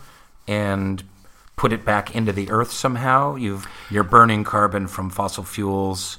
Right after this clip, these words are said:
and coal. Um, is this, is this what you're talking about? Is that,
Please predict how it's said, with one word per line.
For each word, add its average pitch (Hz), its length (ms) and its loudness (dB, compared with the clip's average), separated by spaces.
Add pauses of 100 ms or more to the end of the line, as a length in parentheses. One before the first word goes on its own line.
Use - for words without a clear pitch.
(360)
and 95 160 -6
coal. 95 720 0 (320)
Um, 90 480 -6
is 104 100 -6
this, 107 220 -2
is 110 120 -6
this 101 100 -2
what 107 120 -6
you're 104 100 0
talking 113 280 2
about? 107 160 4
Is 98 80 0
that, 110 180 4